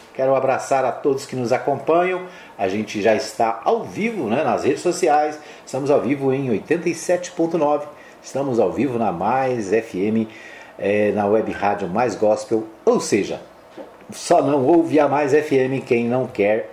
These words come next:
mesmo, tá bom? É isso aí, um abraço pra você que nos ouve em qualquer lugar do mundo. Manda aí o seu alô, né? Deixa o seu recadinho no nosso WhatsApp. É nove nove cinco dois nove quarenta treze, né? Você pode mandar áudio, pode mandar vídeo,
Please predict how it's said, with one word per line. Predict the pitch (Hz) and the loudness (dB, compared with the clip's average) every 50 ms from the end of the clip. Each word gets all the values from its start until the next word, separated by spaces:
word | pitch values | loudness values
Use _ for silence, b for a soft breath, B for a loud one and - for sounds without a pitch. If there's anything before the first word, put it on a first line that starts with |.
| - - - | -16 -18 -12
mesmo, | 90 101 123 165 180 175 147 110 - - - - - - - - | -8 -4 0 2 2 2 2 0 -2 -8 -14 -16 -16 -16 -10 -4
tá | - 123 | -2 0
bom? | 98 131 - - - - - - B B B B B B B B B | 4 4 4 2 2 -2 -10 -16 B B B B B B B B B
É | 135 | -2
isso | 143 - - 175 | 0 4 4 4
aí, | 135 | 4
um | 113 | 4
abraço | 113 113 123 131 131 - - | 2 2 4 2 2 2 2
pra | 135 127 | 2 2
você | 117 117 - - 185 | 2 2 2 0 0
que | 170 - 160 | 0 0 -4
nos | 156 143 117 | -2 0 2
ouve | 151 165 156 156 151 | 2 2 2 2 0
em | 160 175 - | 0 2 2
qualquer | 156 131 - - 135 127 | 2 2 4 4 4 4
lugar | 113 98 110 113 104 104 | 4 4 4 2 2 2
do | 104 120 170 170 | 0 0 0 2
mundo. | 110 107 110 117 113 117 120 B B B B B B | 2 2 2 2 0 -2 -6 B B B B B B
Manda | - 190 247 247 226 | 0 2 4 4 4
aí | 196 196 | 4 4
o | 202 | 2
seu | - - 202 202 196 | 2 2 4 4 4
alô, | 156 139 151 175 180 156 | 4 4 4 2 2 2
né? | 143 160 151 | 0 0 2
Deixa | 127 147 160 156 - | 2 2 0 0 -4
o | 170 - | -6 -2
seu | - 160 156 | 0 2 2
recadinho | 139 143 - 143 117 98 101 117 131 | 2 2 2 2 0 2 0 -2 -2
no | 120 117 | 0 0
nosso | 117 123 123 - - 139 | 2 0 0 2 2 2
WhatsApp. | 139 139 - - 127 127 139 139 - - B B B B B B B B | 0 0 0 0 2 2 2 0 -4 -10 B B B B B B B B
É | 110 107 | -2 0
nove | 107 107 117 117 120 143 156 160 175 180 - - | 0 2 2 4 4 4 2 0 -2 -6 -6 -2
nove | 123 147 139 113 107 | 0 2 2 2 0
cinco | - - 190 190 202 | -2 -2 -2 0 2
dois | 175 185 175 143 107 | 4 4 4 4 4
nove | 113 123 143 160 160 170 | 2 2 2 2 2 2
quarenta | 165 147 117 104 117 139 139 - 160 | 4 4 4 4 4 2 0 -2 -2
treze, | - - - 113 110 117 117 107 92 - - 67 - - | -2 2 2 2 4 4 2 2 0 -4 -10 -14 -14 -6
né? | 92 110 139 151 135 - | -4 -2 -2 -2 -4 -8
Você | - - 98 | -12 -10 -8
pode | 95 - 107 98 95 | -4 -2 -2 -2 -2
mandar | 90 87 82 87 82 80 | -4 -4 -2 0 0 2
áudio, | 101 120 127 127 113 98 - | 4 4 4 2 0 -2 -2
pode | - 98 87 85 | -2 -4 -2 -2
mandar | 82 80 82 80 69 | -4 -6 -4 -4 -4
vídeo, | - - 101 139 160 139 104 98 | -4 -4 -4 -2 -2 -4 -4 -6